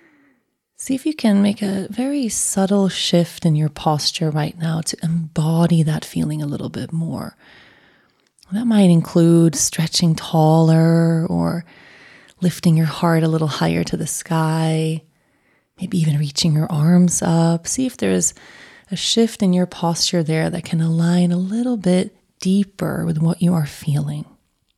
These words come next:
And of course, if what you are feeling here now today, if it's something that resembles sadness or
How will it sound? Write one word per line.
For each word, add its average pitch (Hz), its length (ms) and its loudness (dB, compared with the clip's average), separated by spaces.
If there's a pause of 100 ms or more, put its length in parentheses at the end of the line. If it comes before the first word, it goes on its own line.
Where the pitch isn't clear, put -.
(1120)
And 170 120 -2
of - 140 -6
course, 180 360 2
if 170 160 -2 (560)
what 185 180 -4
you 170 120 2
are 165 80 0
feeling 170 480 2
here 160 260 2
now 170 280 0
today, 175 440 0
if - 180 -4
it's - 280 -2 (580)
something 170 320 -4
that - 120 -6
resembles 160 500 -2
sadness 160 1000 0
or 160 280 -4